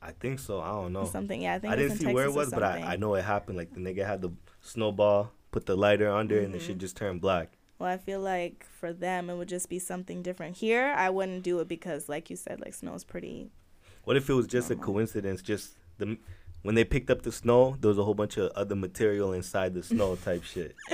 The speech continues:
Speaker 2: Then I guess shit happens, but I don't know.
Speaker 1: You don't know?
Speaker 2: I don't know.
Speaker 1: Thoughts, thoughts on Jay-Z and Beyonce?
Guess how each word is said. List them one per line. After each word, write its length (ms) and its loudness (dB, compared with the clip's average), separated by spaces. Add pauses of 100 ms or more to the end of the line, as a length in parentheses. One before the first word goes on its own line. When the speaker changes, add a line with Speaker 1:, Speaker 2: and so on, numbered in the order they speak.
(500)
Speaker 2:
Then 200 2
I 120 0
guess 340 -2
shit 160 -4
happens, 680 -8
but 360 -2 (1500)
I 120 -2
don't 160 -2
know. 300 -2 (380)
Speaker 1:
You 100 -8
don't 220 0
know? 320 0 (240)
Speaker 2:
I 80 -8
don't 160 -6
know. 260 -6 (340)
Speaker 1:
Thoughts, 300 0 (340)
thoughts 240 0
on 160 0
Jay-Z 360 -2
and 120 0
Beyonce? 560 -6